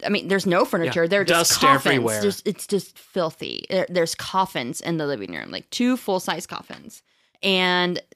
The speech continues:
Speaker 1: there are, there's a set of skeletons, like, on the couch. Like, it's just,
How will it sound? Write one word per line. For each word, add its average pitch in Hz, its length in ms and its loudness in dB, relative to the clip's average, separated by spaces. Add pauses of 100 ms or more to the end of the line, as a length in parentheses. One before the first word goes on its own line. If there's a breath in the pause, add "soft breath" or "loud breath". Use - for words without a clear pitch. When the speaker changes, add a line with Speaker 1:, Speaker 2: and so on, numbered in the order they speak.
(180)
Speaker 1:
there 180 220 2
are, 165 420 2 (180)
there's 208 240 -2
a 196 60 0
set 190 240 0
of 180 100 -2
skeletons, 160 960 -4
like, 139 260 -6
on 165 220 -2
the 143 60 -6
couch. - 600 -2
Like, 160 280 0
it's 175 280 -4
just, - 460 -6